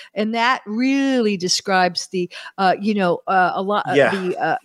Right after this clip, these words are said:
Speaker 1: fallen angelics, the, the, the true hidden history of our planet and its immense wealth of information. So if you can find it, it's, it's not on YouTube anymore, but you know, it's bootleg, you gotta find it. But there's a real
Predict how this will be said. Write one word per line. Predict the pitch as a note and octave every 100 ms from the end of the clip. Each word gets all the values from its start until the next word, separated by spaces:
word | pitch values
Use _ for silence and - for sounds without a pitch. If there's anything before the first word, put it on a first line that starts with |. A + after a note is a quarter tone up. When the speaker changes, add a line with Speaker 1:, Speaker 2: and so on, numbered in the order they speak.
| -
Speaker 1:
fallen | - B3+ B3
angelics, | A#3 G3 B3+ C4+ B3+ B3 - -
the, | G#3+
the, | F#3 F3+ F3+
the | F#3+ F3+
true | - C4 C4
hidden | A#3 G#3 G3+
history | A#3+ A#3 - G#3+
of | F#3+
our | F3
planet | - B3 B3 A#3 F3+
and | G3
its | F#3 D#3
immense | G3 A3 C4+ E4+ - -
wealth | G3 G3 G3
of | F3
information. | F#3+ F#3 F#3+ G#3+ - F3
So | G#3
if | G#3
you | C#4
can | - E4
find | B3+ - D4 D#4+ F4 C#4+
it, | D3+
it's, | C#3 G3 - - G3+
it's | G#3 - -
not | B3+ C4+
on | C4+ B3
YouTube | A3+ C4+ A3 F#3+
anymore, | F3+ F3 E3+ - - -
but | G3 G3
you | A3+ A3
know, | A3+
it's | G3 -
bootleg, | F#3+ E4 G3 F3+ E3+ F3+
you |
gotta | F#3+ G3 G3
find | G#3 G#3+ E3+
it. | F3+
But | E3+
there's | F3+ B3+ C#4 B3+ F#3+
a | D#3+ -
real | E3+ G3+ G3 D3+